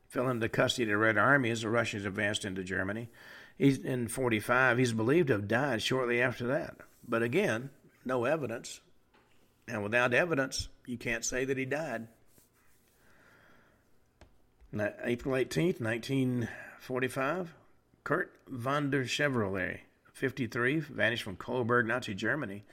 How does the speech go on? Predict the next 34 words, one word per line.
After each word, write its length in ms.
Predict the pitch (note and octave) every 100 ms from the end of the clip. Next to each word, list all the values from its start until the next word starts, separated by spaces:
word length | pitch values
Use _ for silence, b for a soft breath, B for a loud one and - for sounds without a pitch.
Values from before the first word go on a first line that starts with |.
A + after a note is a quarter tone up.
| B B B B -
He 60 |
was 140 | D3 C#3+
a 80 |
German 440 | A2+ D3 F3+ E3+ A#2+
Wehrmacht 520 | A2 E3 F#3+ E3 C#3+
general 320 | A#2+ F#3+ D#3+
during 220 | B2 B2+
World 200 | B2+ C#3+
War 160 | C3+ C3+
Two, 280 | C#3+ D#3 D#3
commanded 460 | C3 B2 D3 D3
the 80 | A#2
First 380 | - D#3+ D#3 -
Army 300 | D3 F3 A#2+
from 200 | A2 A2
June 300 | A2 C3+ B2+
fourth 380 | - B2 C#3 C#3
to 200 | F#2+ F#2+
September 480 | - C3 - C3+ G#2
fifth, 640 | - - E3 B2+ A#2 -
nineteen 360 | A#2+ A2 A2 A2+
forty-four, 600 | A#2 A2+ G#2 - A#2 C#3
and 120 | B2+
received 360 | G#2 C3+ D3 A2
the 60 |
Knight's 280 | A2 A#2 -
Cross 440 | - A#2 A2+ B2
of 80 | G#2+
the 140 | G#2 G#2+
Iron 260 | C#3 C3+
Cross 380 | - A2 A2 -
with 140 | A2
oak 200 | A#2+ D#3
leaves. 360 | G#2 G#2 A#2+